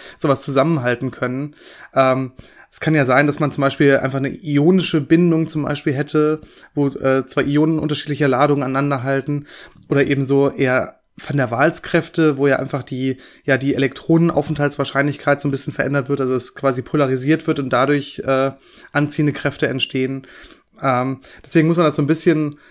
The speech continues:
äh, vielleicht, äh, präzisieren. Und, ähm, typischerweise bestehen Klebstoffe ja aus so, äh, langkettigen, ähm, Molekülen, die sehr verzweigt sind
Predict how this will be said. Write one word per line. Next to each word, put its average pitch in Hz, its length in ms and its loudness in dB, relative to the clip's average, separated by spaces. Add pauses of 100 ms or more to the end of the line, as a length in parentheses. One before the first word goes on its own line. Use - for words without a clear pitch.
(220)
äh, 139 180 2
vielleicht, 135 460 -2
äh, 131 260 0
präzisieren. 147 880 0 (360)
Und, 143 380 -2 (220)
ähm, 135 400 0 (100)
typischerweise 156 880 2 (260)
bestehen 147 320 0
Klebstoffe 165 460 0
ja 147 160 4
aus 139 180 -2
so, 139 320 0 (360)
äh, 135 160 2
langkettigen, 151 1040 0 (340)
ähm, 131 520 -2
Molekülen, 180 960 2
die 139 80 -4
sehr 139 220 0
verzweigt 139 600 -2
sind 190 420 0